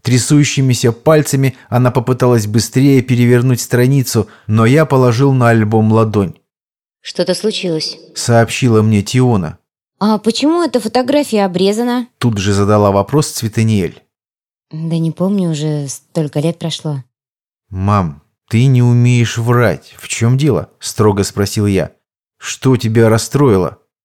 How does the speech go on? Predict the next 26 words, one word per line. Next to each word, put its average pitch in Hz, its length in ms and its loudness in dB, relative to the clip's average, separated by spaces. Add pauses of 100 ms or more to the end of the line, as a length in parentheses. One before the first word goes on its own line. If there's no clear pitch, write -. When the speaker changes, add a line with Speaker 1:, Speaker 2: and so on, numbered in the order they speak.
(400)
Speaker 2:
"Всё - 240 -8
хорошо, 196 540 -6
просто 214 600 -6 (180)
душно 233 400 -6
немного, 147 520 -2
вот 240 280 -6
сердце 247 320 -4
слегка 185 340 -6
и 220 80 -2
кольнуло". 143 600 -2 (800)
"Вновь 190 300 0
солгала", 226 560 0 (120)
Speaker 1:
доложила 104 580 2
светлая 110 460 -2
эльфийка. 107 680 -4 (460)
Speaker 2:
"Это 170 260 0
связано 175 540 0
с 220 60 -6
какими-то 185 600 -2
воспоминаниями". 165 920 -2 (460)
Speaker 1:
"Уже 95 260 -6
догадался, 98 800 -4 (140)
но 98 100 -8
всё - 180 -6
равно 104 220 0
спасибо". 101 520 -8